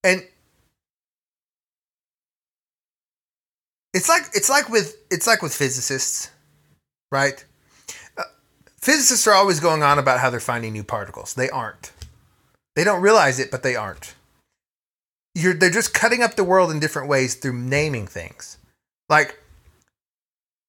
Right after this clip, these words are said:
I can invent a new part. I can invent a new piece of the house right now. I'm looking around.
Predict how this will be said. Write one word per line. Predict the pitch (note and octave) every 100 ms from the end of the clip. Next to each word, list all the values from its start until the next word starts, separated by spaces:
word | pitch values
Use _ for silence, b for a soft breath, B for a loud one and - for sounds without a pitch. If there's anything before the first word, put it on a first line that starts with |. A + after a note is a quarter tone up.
| _ _
I | C#3+ G#3+
can | B3+
invent | D3+ C3+ C#3
a |
new | D3 D#3
part. | E3+ E3+
I | E3+
can | F#3+ A#3+
invent | E3 E3+
a | D#3
new | E3
piece | - F3+ -
of |
the | D3+
house | D#3 D#3 D3
right | D3 C#3
now. | C3+ A2+
I'm | G2+
looking | A2 A#2+ B2
around. | A2+ A#2 A2+ A2